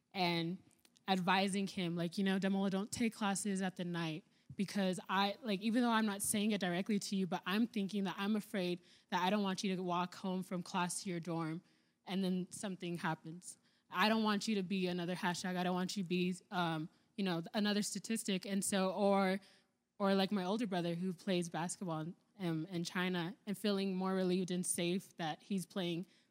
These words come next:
basketball in another country because of what's going on, um, here. And so just always constantly, like, "Hey, make sure you have your location on, because if mom and dad can't get a hold of you, like, at least I, we'll know where you're at." Or, or give me the emails and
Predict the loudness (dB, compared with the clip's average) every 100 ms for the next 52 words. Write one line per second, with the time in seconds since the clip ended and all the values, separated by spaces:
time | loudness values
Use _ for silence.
0 | _ 0 2 2 0 -2 0 -2 -2 -2
1 | -4 -4 -4 -4 -6 -6 -4 -2 -4 -8
2 | -18 _ _ _ _ _ -8 -2 -2 -2
3 | -4 -2 0 -2 -2 -4 -4 -4 -6 -12
4 | _ -2 -2 -4 -16 _ -6 -2 0 2
5 | 2 2 0 2 4 4 4 2 0 -8
6 | -8 0 2 2 -2 0 0 2 0 0
7 | -4 2 2 4 2 2 4 4 2 0
8 | 0 -2 -2 -2 -2 -2 -4 -2 -4 -6
9 | -20 -12 -4 2 2 2 2 0 -2 -2
10 | -2 -2 -2 -2 0 0 0 -2 -2 0
11 | 0 -2 -8 -8 -4 -2 -2 -2 -4 -6
12 | -6 -8 _ _ _ _ 0 4 4 2
13 | 2 2 4 2 4 2 4 2 2 2
14 | 4 4 2 0 -2